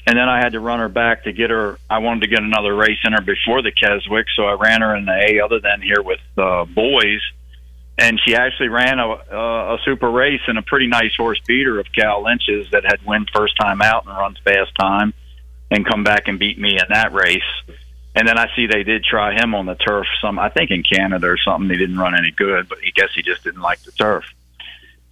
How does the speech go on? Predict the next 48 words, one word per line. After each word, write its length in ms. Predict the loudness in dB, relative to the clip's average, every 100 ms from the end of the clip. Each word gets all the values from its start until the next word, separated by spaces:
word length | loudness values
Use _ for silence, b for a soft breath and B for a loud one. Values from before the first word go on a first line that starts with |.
| _ _ -2
And 120 | 2
then 160 | 0 0
she 160 | -2
ran 260 | 0 0 2
back 240 | 0 -2
into 160 | -4 -4
Keswick. 580 | 0 0 0 -2 -4 -4 -14 -6
Um, 600 | -2 0 2 2 0 -4 -12 _ _ -20 -20 _ _ _ _ -2
didn't 320 | 0 -2 -6
quite 520 | -4 0 0 0 -2
go 300 | 0 2 2
as 120 | 0 0 0
smoothly 540 | 2 0 2 2 2
as 160 | 2 2
I 140 | 0
would 180 | 2 0
have 140 | 0
liked. 340 | 2 2 2 2
She 200 | 2 0
was, 260 | -2 -2 -2
uh, 400 | 0 0 0 0
she 160 | 2 2
got 200 | 0 2
banged 260 | 0 0
around 300 | 0 2 2
a 20 | 2
little 180 | 0
bit 220 | 0 -2 0
leaving 340 | 0 2 2
there, 220 | 4 4
and 100 | 2
she 140 | 0 0
come 240 | 0 2
back. 220 | 2 2 0
She 80 | -4
was 160 | -6 -4
all 180 | -4 -2
cut 240 | -2 0
up 120 | -2 -2
behind, 480 | 0 2 0 -2 -2
and 100 | -4
it 80 | -4
didn't 180 | -4 0
make 220 | 0 2
any 180 | 0 2 0
sense 160 | 0 -2 -4
to 80 | -2
me. 140 | -8